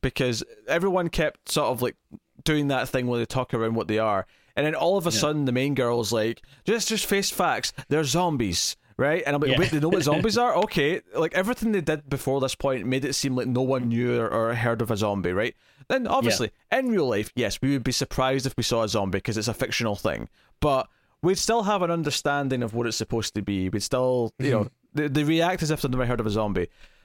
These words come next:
Speaker 1: But what
Speaker 2: Yeah.
Speaker 1: gets me is that they've been attacked by zombies. I think, like, you know, one of the characters at this point, maybe the, the, the, the, you know, the eye candy girl, she, I think she's dead by this point. So
Speaker 2: Mm-hmm.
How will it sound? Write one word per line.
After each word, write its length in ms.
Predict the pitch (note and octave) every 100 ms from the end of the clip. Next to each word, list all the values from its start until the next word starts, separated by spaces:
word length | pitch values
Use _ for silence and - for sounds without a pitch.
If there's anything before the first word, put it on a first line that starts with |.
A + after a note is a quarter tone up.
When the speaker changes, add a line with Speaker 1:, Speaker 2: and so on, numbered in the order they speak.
| -
Speaker 1:
But 120 | D3+
what 220 | F3 C4+
Speaker 2:
Yeah. 60 | -
Speaker 1:
gets 240 | G#3+ - D3
me 240 | G#2+ - - - -
is 140 | C3
that 80 | C#3+
they've 120 | C#3
been 100 | D#3
attacked 320 | D#3 G3 A#3
by 120 | A3 F3+
zombies. 500 | C#3+ C#3 C3+ C#3 A#2+
I 100 | C3
think, 320 | D#3 F3 D3
like, 240 | C#3+ -
you 60 | C#3
know, 80 | B2
one 200 | A#2 C3+
of 60 |
the 80 | C3
characters 540 | - A#2+ A#2 - A2+ G#2+
at 60 |
this 120 | G#2+
point, 240 | - A2 A2
maybe 200 | A2 A2+
the, 260 | A2 G#2+
the, 340 | G#2 G#2 G2+ F#2 _ _ _ _ _ - _
the, 200 | A2 G#2+
the, 120 | G#2 F#2+
you 80 | A2+
know, 140 | G#2 _ _ _ -
the 120 | A2+
eye 160 | A2+ A#2+
candy 360 | B2 G#2+ G#2
girl, 260 | G#2 G2+ G2+
she, 220 | - A2+
I 40 | A2+
think 140 | A#2+
she's 160 | A2 G#2+
dead 240 | G#2+ G2+
by 80 | F#2+
this 140 | F#2+
point. 340 | - F#2 F#2 - - - _ _ - D3
So 120 |
Speaker 2:
Mm-hmm. 120 | C#3